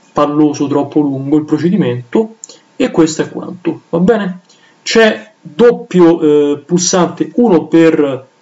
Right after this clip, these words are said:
accettare la chiamata di colore verde e l'altro per riagganciare il telefono, quindi uno di accettazione di chiamata, l'altro di chiusura della telefonata. Bene, vi ho detto ogni cosa, il video termina qua, la recensione termina qua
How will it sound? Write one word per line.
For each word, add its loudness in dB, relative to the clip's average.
accettare -2
la -4
chiamata -2
di -6
colore 2
verde 0
e -2
l'altro 0
per 0
riagganciare -2
il -8
telefono, -10
quindi 2
uno 4
di 0
accettazione -2
di -2
chiamata, -4
l'altro -4
di -8
chiusura 0
della -2
telefonata. -8
Bene, -4
vi -2
ho 4
detto 2
ogni 2
cosa, 0
il 0
video 0
termina -2
qua, -2
la 2
recensione -2
termina -2
qua -8